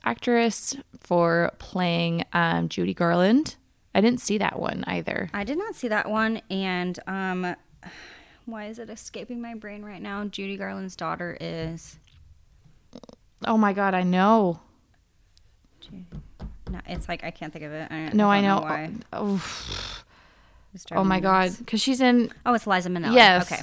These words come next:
Speaker 1: I was like, "She's in Arrested Development."
Speaker 2: So Liza Minnelli, there were, like, articles about her saying that she, like, absolutely did not wanna see the movie. But then she was at the Oscars, 'cause I was watching the, like, Oscars pre-show, like, red
Speaker 1: Mm-hmm.
Speaker 2: carpet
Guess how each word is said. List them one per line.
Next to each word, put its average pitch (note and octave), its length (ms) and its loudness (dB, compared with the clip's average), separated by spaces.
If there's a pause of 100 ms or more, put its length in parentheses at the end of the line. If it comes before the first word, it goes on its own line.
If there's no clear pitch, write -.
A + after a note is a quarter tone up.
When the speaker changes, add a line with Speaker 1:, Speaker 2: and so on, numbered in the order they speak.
(100)
Speaker 1:
I G#3 140 4
was G#3+ 180 -2
like, A#3 100 0
"She's C#4+ 200 -2
in E4 200 0
Arrested D#4+ 340 0
Development." D#4+ 580 2
Speaker 2:
So D#4 320 6
Liza A3+ 340 2
Minnelli, D4 360 2
there G#3+ 120 0
were, G#3+ 100 2
like, E3+ 160 2
articles D#3+ 460 -2
about D#3 280 -2
her F3+ 160 -2
saying F3+ 300 -4
that - 140 -4
she, - 200 -6
like, D#3+ 200 -2
absolutely C#3+ 420 -6
did D#3 160 -6
not C#3 140 -4
wanna - 120 -8
see D3+ 140 -12
the D3+ 60 -8
movie. F#3+ 400 -6
But - 120 -8
then B3 120 -2
she A#3+ 160 -6
was A#3 180 -4
at E3 180 0
the - 140 -8
Oscars, C4+ 400 -4
'cause E3+ 140 -10
I E3 60 2
was E3+ 100 -4
watching F3 340 -4
the, E3+ 100 -4
like, E3 180 -4
Oscars D#3 560 -8
pre-show, D#3 1800 -12
like, A3 140 4
red F#3+ 180 4
Speaker 1:
Mm-hmm. G#3 60 -2
Speaker 2:
carpet E3+ 400 -2